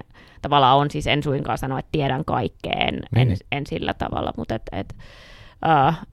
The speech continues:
Speaker 1: en mä sitä silleen niinku tietoisesti oo miettinyt, mut ehkä se, mitä, mikä on ollut mulle tosi tärkeetä ja mikä on tietoista, on se, että,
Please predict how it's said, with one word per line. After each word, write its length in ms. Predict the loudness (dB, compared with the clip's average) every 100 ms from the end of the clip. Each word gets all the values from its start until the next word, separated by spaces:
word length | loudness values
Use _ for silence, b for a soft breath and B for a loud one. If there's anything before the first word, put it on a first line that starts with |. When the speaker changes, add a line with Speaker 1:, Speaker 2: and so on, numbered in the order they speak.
| -2 2
Speaker 1:
en 120 | 4
mä 100 | 2
sitä 140 | 0
silleen 320 | -2 0 0
niinku 160 | -2 -6 -4
tietoisesti 680 | -4 -2 -4 -6 -4 -4 0
oo 120 | 4 4
miettinyt, 460 | 4 2 2 2
mut 140 | 2 0
ehkä 220 | -2 0
se, 140 | 0
mitä, 320 | 0 0 -2 -4
mikä 380 | -8 -8 -2 0
on 120 | 0
ollut 240 | 0 -2 0
mulle 180 | 0 0
tosi 200 | 0 -2
tärkeetä 520 | 2 2 2 0 2 0
ja 80 |
mikä 240 | -2 0 0
on 180 | 2 0
tietoista, 520 | -2 -2 -4 -4 -4
on 120 | -4
se, 160 | -4 -6
että, 260 | -2 -4